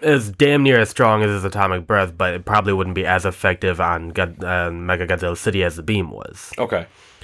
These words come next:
Speaker 1: Uh, he's got, uh, plasma cutter is what it was called.
Speaker 2: Okay.
Speaker 1: Um, basically, uh, when he woke up and saw the military had just took out, like,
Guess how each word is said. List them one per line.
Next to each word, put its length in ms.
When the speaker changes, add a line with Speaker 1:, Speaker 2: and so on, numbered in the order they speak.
Speaker 1:
Uh, 500
he's 260
got, 520
uh, 340
plasma 560
cutter 520
is 180
what 200
it 160
was 200
called. 640
Speaker 2:
Okay. 360
Speaker 1:
Um, 300
basically, 640
uh, 220
when 180
he 140
woke 320
up 260
and 140
saw 280
the 80
military 480
had 120
just 160
took 240
out, 240
like, 200